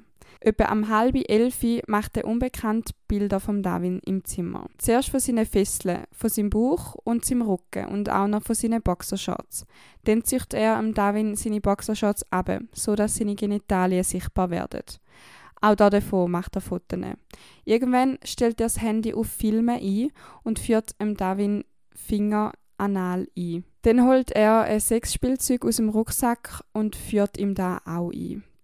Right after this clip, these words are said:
Der Mann schneidet dem Davin seine Fesseln auf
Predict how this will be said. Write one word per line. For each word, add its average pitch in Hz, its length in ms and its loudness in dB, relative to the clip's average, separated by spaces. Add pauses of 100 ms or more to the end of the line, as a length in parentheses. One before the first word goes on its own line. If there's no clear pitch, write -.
(100)
Der 196 80 2
Mann 202 400 4 (220)
schneidet 233 720 0
dem 208 160 -2
Davin 202 500 0
seine 202 300 -2
Fesseln 233 420 0
auf 226 340 0